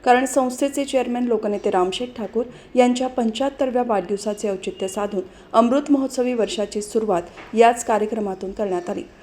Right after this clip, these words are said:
गुरुपौर्णिमेचे औचित्य साधून विद्यालयात विविध सांस्कृतिक कार्यक्रमांचे आयोजन करण्यात आले होते,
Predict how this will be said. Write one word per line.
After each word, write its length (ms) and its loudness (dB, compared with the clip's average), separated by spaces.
गुरुपौर्णिमेचे 720 6
औचित्य 380 2
साधून 360 0
विद्यालयात 500 0
विविध 260 0
सांस्कृतिक 680 -2
कार्यक्रमांचे 680 -2
आयोजन 380 -2
करण्यात 380 -6
आले 220 -8
होते, 260 -6